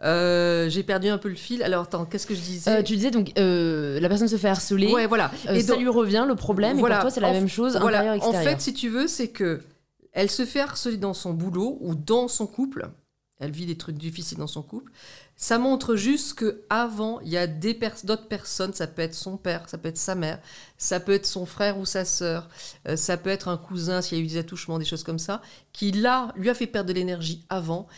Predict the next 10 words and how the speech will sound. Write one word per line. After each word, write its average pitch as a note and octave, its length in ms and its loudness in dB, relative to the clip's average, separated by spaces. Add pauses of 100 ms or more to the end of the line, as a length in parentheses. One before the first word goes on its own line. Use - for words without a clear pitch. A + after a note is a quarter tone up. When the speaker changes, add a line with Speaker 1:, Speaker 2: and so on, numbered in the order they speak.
(220)
Speaker 1:
Et G3+ 100 2
en G3+ 60 0
fait, A#3+ 440 -4 (600)
le, G#3+ 280 0
le G#3+ 180 0
problème A3+ 520 2
qu'elle F#3 220 2
vit G3 500 0 (300)
dans, F#3 720 0
euh, D3+ 640 -2